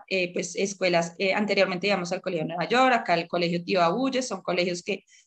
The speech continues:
que ya vienen avanzando en ese trabajo de, de vincular a los niños en el rescate y conservación de semillas nativas acá en Colombia.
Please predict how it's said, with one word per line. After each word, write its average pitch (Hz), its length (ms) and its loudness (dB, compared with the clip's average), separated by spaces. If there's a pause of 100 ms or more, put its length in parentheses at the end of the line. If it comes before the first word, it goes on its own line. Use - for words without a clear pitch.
(180)
que - 140 2
ya 175 300 4
vienen 190 300 2
avanzando 190 420 2
en 175 80 0
ese 175 160 -2
trabajo 175 360 0
de, 175 260 -2 (640)
de 180 580 2 (200)
vincular 208 460 2
a 185 80 6
los 208 100 2
niños 196 300 -2
en 226 100 2
el 208 80 0
rescate 175 320 -2
y - 40 -8
conservación 185 560 -2
de 170 80 -6
semillas 160 400 -4
nativas 170 420 -4
acá 180 160 -6
en 170 80 -4
Colombia. 208 460 0